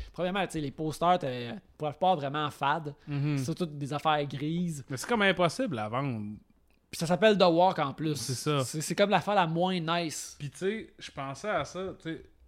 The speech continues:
Speaker 2: il aurait dû, là, tu sais, dans, selon toute logique, là,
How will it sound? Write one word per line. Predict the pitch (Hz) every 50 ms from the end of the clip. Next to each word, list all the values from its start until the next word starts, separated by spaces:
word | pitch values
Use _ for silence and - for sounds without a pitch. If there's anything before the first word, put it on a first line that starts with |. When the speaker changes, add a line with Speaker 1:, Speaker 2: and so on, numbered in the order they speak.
| _ _ _ _ _ _ _ - - - - - - _ _ - - - - _ _ _ -
Speaker 2:
il | 170 156
aurait | 165 170 165 202 208 190
dû, | 160 143 151 175 220 254 254
là, | 196 170 170 170 160
tu | -
sais, | 160 165
dans, | 156 139 127 120 120 117 117
selon | - 143 135 151 156 156 143 131
toute | - - 175 - - 143
logique, | 131 131 127 120 127 151 165 156 -
là, | 127 131 139